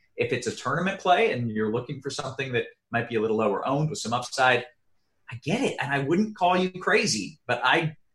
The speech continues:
I think it's unlikely here that we can get in all nine innings, but we still have, uh, what, twenty-eight more minutes to figure that out. Uh, other spots that I'm watching are the Mets game.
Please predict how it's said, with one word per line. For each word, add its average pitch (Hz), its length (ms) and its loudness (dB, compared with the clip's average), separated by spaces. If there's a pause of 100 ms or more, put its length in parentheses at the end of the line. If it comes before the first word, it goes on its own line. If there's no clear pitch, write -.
(400)
I 117 80 2
think 165 160 2
it's - 280 0
unlikely 170 680 4
here 95 480 0 (240)
that 104 100 -2
we 113 160 -2
can 107 180 -2
get 123 180 2
in 120 200 0
all 113 420 2
nine 104 220 2
innings, 87 340 -6
but - 120 -6 (100)
we 107 60 -6
still 143 180 -2
have, 123 320 2
uh, 117 220 0
what, - 220 -4
twenty-eight 123 840 -10
more 104 160 -6
minutes 95 320 -6
to 95 100 -14
figure 90 260 -8
that 87 140 -6
out. 85 160 -4 (580)
Uh, 101 300 4
other 170 180 8
spots 175 340 6
that 160 100 2
I'm 143 140 4
watching 151 580 0
are 110 520 4
the 98 120 -2
Mets 131 380 -4
game. 151 500 -2